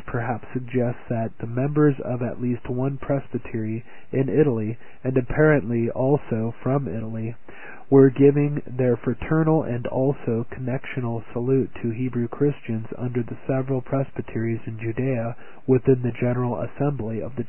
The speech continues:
Church of the Firstborn. Compare O-, Owen's works,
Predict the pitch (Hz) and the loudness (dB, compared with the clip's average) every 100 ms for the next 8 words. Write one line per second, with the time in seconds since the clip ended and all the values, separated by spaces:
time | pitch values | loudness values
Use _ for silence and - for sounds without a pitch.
0 | - 139 113 - - 113 - 120 - - | 0 0 2 -4 -6 -6 -2 -4 -2 -2
1 | 147 117 110 - - - - - 156 135 | 0 -2 -4 -8 -12 -12 -12 0 2 6
2 | 156 160 147 - 143 143 139 - - - | 8 8 6 4 4 4 2 -4 -6 2
3 | 147 139 131 123 120 151 127 117 | 6 6 4 0 4 6 6 2